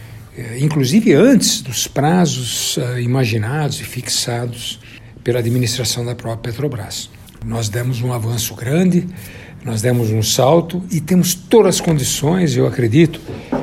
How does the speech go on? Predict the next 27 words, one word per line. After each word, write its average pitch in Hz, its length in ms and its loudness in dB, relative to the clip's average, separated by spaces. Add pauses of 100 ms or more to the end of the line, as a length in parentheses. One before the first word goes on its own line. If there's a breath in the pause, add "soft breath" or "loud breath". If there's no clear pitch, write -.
(200)
de 131 100 -4
dar 135 220 -4
outro 165 560 4
salto, 104 560 -6
que 208 340 2
a 180 580 0
nave 127 240 -4
espacial 131 640 0
indiana 123 540 2
sirva, 135 680 2 (720 loud breath)
eh, 139 140 -6
de 127 340 -2
exemplo 143 680 4
para 107 200 -10
nós, 123 400 -4
de 107 120 -4
incentivo, 127 840 2
de 110 120 -2
inspiração 139 1000 2 (360 loud breath)
para 123 120 -4
todos 117 380 -2
nós. 104 340 -4
É 120 60 -8
que - 140 -4
o 160 80 2
governo 147 760 4 (320 loud breath)
mantenha 151 960 4